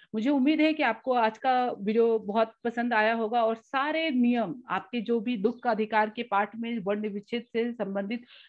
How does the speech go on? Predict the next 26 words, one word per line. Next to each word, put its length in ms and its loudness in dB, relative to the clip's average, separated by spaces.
जो 180 4
भी 120 4
नियम 320 0
थे 220 0
वो 220 -2
मैंने 300 -2
पूरा 260 4
किया। 300 -6
अगर 260 4
वीडियो 240 2
अच्छा 300 2
लगा 220 2
होगा 260 0
तो 120 0
लाइक 280 0
कीजिए, 260 -2
शेयर 240 -2
कीजिए 320 -4
और 220 2
सब्सक्राइब 520 0
कीजिए 240 -4
और 280 2
कमेंट 360 0
करना 320 2
भूले 340 4
नहीं, 280 -2